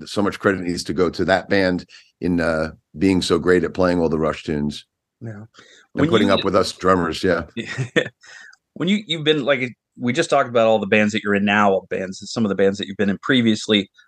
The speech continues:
Speaker 2: When you get involved with a new project, like the Winery Dogs or whoever,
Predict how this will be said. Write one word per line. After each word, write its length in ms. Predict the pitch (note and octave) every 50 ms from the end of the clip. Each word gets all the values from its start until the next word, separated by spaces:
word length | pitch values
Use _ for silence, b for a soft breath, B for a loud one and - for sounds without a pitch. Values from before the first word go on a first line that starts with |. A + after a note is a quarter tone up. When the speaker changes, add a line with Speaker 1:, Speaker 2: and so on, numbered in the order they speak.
| b b b _ -
Speaker 2:
When 140 | B2+ C#3+
you 100 | E3 F3+
get 140 | F3+ B3 D4
involved 360 | C4+ E3 B2+ C3 C#3 C#3+ C3+
with 120 | C3 A#2+ A2+
a 40 | A2
new 140 | A2 G2+
project, 640 | - - - F#2+ F#2+ F#2 F#2 - - G2 F#2+ _ - - _ _ _ _ _ _ - _ -
like 160 | G#2 G2 -
the 80 | A2 G2+
Winery 340 | G#2 G#2 G#2 G2+ G2+ G2+
Dogs 380 | F#2+ G2+ G2 G2 G2 G2 G2 -
or 140 | G#2 G2+ G2
whoever, 420 | A2+ A2 G#2+ G#2+ G2 G2 G2 G2